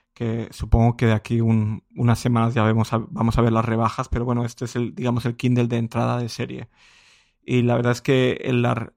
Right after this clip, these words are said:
el cambio de pantalla, sobre todo el aumento de resolución a casi el doble, de ciento sesenta y siete a trescientos puntos por pulgada, ya es bastante.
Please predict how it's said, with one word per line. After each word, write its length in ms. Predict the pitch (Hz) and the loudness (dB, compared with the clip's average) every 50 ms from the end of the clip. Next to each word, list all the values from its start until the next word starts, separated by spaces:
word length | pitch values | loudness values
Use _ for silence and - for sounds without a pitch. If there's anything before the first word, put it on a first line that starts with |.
| _ _ - | _ _ -8
el 140 | - 120 120 | -6 -6 -2
cambio 280 | - 127 127 131 139 | 0 0 2 2 2
de 60 | 135 131 | 2 2
pantalla, 320 | - 123 120 - 127 127 | 0 0 0 0 -2 -2
sobre 200 | - - 123 120 | 0 0 0 0
todo 220 | 117 - 120 123 123 | 2 2 2 2 2
el 80 | 120 | 2
aumento 380 | 117 117 117 120 117 113 131 120 | 2 2 2 0 0 2 2 2
de 100 | 120 117 | 2 0
resolución 420 | 117 110 - 123 120 - 123 123 | 0 -2 -4 -4 -2 -2 -2 -2
a 80 | 123 117 | -2 -4
casi 220 | - 113 - - | -4 -6 -4 -2
el 100 | 123 123 | -2 -2
doble, 240 | 117 120 120 123 131 | 0 -2 -2 0 -2
de 120 | 127 117 | -2 -2
ciento 260 | 110 - 123 127 - 117 | -4 -4 -6 -6 -6 -10
sesenta 260 | - - 123 - 120 | -10 -8 -8 -8 -8
y 40 | 117 | -8
siete 240 | - - 123 - | -8 -8 -8 -8
a 60 | 123 117 | -8 -10
trescientos 420 | - 113 - - 127 - 131 - | -10 -12 -10 -8 -8 -8 -8 -8
puntos 260 | - 131 135 127 113 | -8 -8 -8 -8 -8
por 160 | - 127 117 | -8 -6 -2
pulgada, 440 | - 120 120 127 127 123 131 139 143 _ _ _ _ _ _ _ _ _ _ _ _ | -2 -2 -2 -2 -4 -2 -4 -4 -6 _ _ _ _ _ _ _ _ _ _ _ _
ya 220 | - 123 117 113 | -2 0 2 2
es 120 | 117 113 110 | 0 0 -2
bastante. 640 | 120 110 107 - - 113 113 113 - 139 151 151 | -4 -6 -6 -4 -2 -2 -2 -2 -2 -4 -6 -6